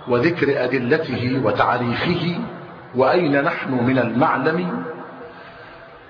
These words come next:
أود أن ألفت الأنظار إلى أن صلاة العيد على المعتمد عند أهل العلم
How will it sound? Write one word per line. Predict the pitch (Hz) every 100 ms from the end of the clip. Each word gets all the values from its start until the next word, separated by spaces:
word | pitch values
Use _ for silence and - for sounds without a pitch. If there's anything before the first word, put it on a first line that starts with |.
| - - 190
أود | 220 214 143 175 190 - - - - - - -
أن | 151
ألفت | 139 180 196 196 175
الأنظار | 131 123 139 127 139 120 110 95 - - - - - - - - - - - -
إلى | 143 131
أن | 131 175 139 120 110 95 85 85 - - - - -
صلاة | - 135 135 170 -
العيد | 147 139 170 220 202 220 - - - - - - - - - - -
على | 123 151
المعتمد | 160 151 156 131 131 - 185 143 139 147 104 - - - -
عند | 139 139
أهل | 139 185 165 143
العلم | 143 135 202 190 202 202